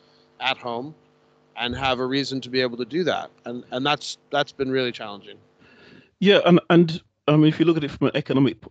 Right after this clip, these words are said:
Speaker 2: perspective, um, exhibitions obviously are consumer, but mainly trade exhibitions. And for any economy to continue to, to grow and develop, then they need those business-to-business trade exhibitions.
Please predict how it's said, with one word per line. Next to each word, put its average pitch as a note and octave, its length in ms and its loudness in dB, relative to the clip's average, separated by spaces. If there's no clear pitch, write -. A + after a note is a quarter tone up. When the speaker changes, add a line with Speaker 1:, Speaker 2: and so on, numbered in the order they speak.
Speaker 2:
perspective, F#2 880 -8
um, E2+ 380 0
exhibitions A#2 840 0
obviously G2 340 -6
are F#2 40 -6
consumer, G2+ 560 0
but - 260 -4
mainly G2+ 380 2
trade F#2+ 500 -6
exhibitions. - 680 -8
And G#2 120 -2
for G#2 100 0
any A#2+ 200 6
economy G#2 480 0
to G2 100 -12
continue F#2+ 480 -6
to, F2 440 -6
to F#2 100 -12
grow F2+ 260 0
and E2 80 -2
develop, F2 460 -4
then G2 160 -2
they G2 120 4
need G2+ 240 4
those F#2 200 2
business-to-business F#2 880 -4
trade F2+ 300 -4
exhibitions. G2 720 -4